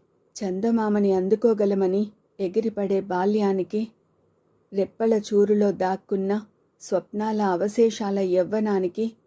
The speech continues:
తేడా ఉంది. గుండె లోతుల్లో దాచుకున్న జ్ఞాపకాల అక్షరాలను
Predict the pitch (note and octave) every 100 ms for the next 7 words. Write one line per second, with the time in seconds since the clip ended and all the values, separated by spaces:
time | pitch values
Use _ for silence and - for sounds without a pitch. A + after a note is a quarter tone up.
0 | _ _ - F#3+ G3 G3+ F3+ E3+ F#3+ -
1 | _ _ _ _ _ G3 F#3 G#3+ G3 F#3+
2 | G3+ A3 G#3 G3+ E3+ F#3 F#3 - G3+ F#3+
3 | F#3 F3+ F#3+ F#3 F#3+ G#3 G#3 G3+ F3+ E3+
4 | - - G3+ F#3+ F#3 F3+ G#3+